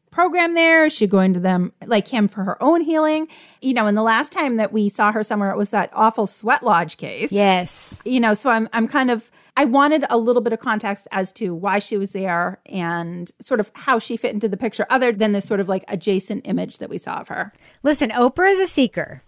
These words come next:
Speaker 2: Like, that is her brand. Her
Speaker 1: 'Cause she was
Speaker 2: brand
Speaker 1: part of The
Speaker 2: is
Speaker 1: Secret too, right?
Speaker 2: Yes.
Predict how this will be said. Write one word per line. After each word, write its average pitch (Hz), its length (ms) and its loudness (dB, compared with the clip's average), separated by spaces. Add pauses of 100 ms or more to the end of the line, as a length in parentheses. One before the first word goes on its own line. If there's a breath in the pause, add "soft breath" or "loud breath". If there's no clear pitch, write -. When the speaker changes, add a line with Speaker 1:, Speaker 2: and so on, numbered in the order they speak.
Speaker 2:
Like, 226 220 0
that 196 260 4
is 226 140 4
her 240 140 0
brand. 180 680 -2
Her 220 140 2
Speaker 1:
'Cause 214 200 2
she 226 120 8
was 262 80 8
Speaker 2:
brand 302 100 4
Speaker 1:
part 440 120 6
of 294 80 6
The - 80 6
Speaker 2:
is 202 120 2
Speaker 1:
Secret - 400 2
too, 330 240 0
right? 208 460 0
Speaker 2:
Yes. 302 480 2